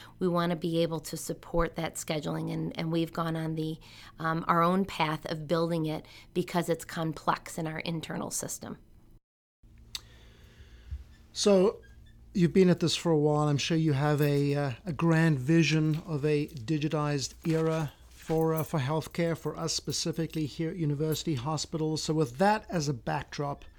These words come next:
Speaker 2: how, for example, do groups like U H Ventures or Innovations help you to frame and execute on that vision?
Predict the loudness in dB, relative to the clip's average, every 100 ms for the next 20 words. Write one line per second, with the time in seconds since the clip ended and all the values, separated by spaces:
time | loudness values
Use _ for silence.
0 | -20 -20 -20 -20 -20 -10 -2 2 2 0
1 | -2 -2 0 0 0 -2 -4 -2 0 -2
2 | -2 -4 -4 -4 -4 -2 0 -2 -4 -4
3 | -4 -2 -4 -2 -2 -2 -2 -2 -2 -4
4 | -4 -6 -6 -4 -4 -4 -4 -6 -6 -4
5 | -2 -4 -6 -12 -12 -10 -8 -8 -6 -6
6 | -6 -8 -10 -10 -10 -10 -12